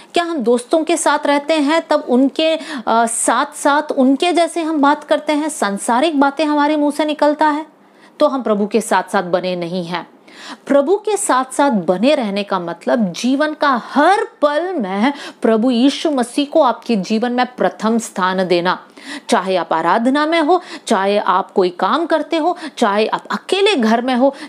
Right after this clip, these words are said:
चाहे आप अकेले मोबाइल इस्तेमाल कर रहे हो, हर समय में आप प्रभु को पहला स्थान दोगे, तब आपका जीवन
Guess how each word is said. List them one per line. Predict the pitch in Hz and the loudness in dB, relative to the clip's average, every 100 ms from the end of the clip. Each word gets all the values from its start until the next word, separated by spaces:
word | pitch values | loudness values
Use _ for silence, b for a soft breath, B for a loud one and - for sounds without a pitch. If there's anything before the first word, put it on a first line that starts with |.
| - | -4
चाहे | 254 220 254 | -2 2 2
आप | 226 | 2
अकेले | 214 247 247 | 0 2 2
मोबाइल | 208 175 175 240 359 | 2 2 2 2 2
इस्तेमाल | 359 - 302 277 277 | 0 -2 0 0 0
कर | 277 247 | 0 2
रहे | 254 | 2
हो, | 247 B B | 2 B B
हर | - 339 392 | 2 4 2
समय | - - 285 294 302 | -2 -2 0 2 2
में | 330 320 277 | 0 -2 -4
आप | - - | -6 -4
प्रभु | 196 190 240 | -2 2 2
को | - 202 | 2 0
पहला | 220 196 214 | 0 0 0
स्थान | 214 - 202 185 180 | 0 -2 -2 0 2
दोगे, | 190 208 294 359 B B - | 2 4 0 -2 B B -4
तब | 349 349 339 | 0 0 0
आपका | 226 - 208 | -4 -2 -4
जीवन | 180 196 202 247 | 0 2 2 0